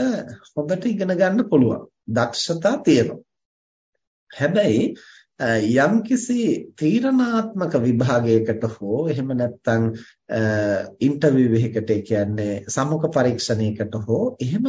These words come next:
ගියොත්, අ, මොන හේතුවක් නිසා හරි ඒ දරුවට ඒ අවස්ථාව,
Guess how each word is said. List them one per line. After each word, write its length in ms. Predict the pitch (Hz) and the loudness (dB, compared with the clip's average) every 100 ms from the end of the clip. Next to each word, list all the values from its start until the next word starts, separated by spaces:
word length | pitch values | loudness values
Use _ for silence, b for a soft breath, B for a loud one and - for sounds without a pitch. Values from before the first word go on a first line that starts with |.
| 220 | -2
ගියොත්, 340 | 151 147 113 107 127 - B B B _ | 2 2 2 -2 -4 -4 B B B _
අ, 200 | - 127 113 | -6 -2 0
මොන 260 | 123 196 302 | 2 4 2
හේතුවක් 600 | 254 277 254 233 214 196 | 4 2 2 2 2 2
නිසා 360 | 190 165 175 156 | -4 -4 -2 -2
හරි 320 | 156 147 269 440 - - | 0 -2 0 0 -2 -6
ඒ 160 | 190 | -6
දරුවට 600 | 185 160 160 165 170 160 | 0 0 2 0 -2 -2
ඒ 300 | 277 285 180 185 | -2 -2 -2 -2
අවස්ථාව, 760 | 170 160 - - 165 165 160 | -2 -4 -6 -6 -4 -2 -2